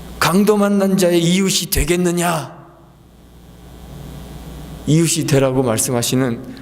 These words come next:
그 주님의 물음에는 대답하지 않아요. 스스로 섬김과 사랑을 베푸는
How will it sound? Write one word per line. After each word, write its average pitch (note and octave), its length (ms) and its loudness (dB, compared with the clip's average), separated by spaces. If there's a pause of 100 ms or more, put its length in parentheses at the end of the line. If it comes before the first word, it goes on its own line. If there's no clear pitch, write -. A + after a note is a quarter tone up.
(200)
그 - 160 -2
주님의 G#3 380 2
물음에는 A#3 880 -2 (360)
대답하지 - 560 0
않아요. - 480 -8 (1300)
스스로 B3 400 0
섬김과 G#3+ 540 2
사랑을 G3+ 380 2
베푸는 C3+ 500 0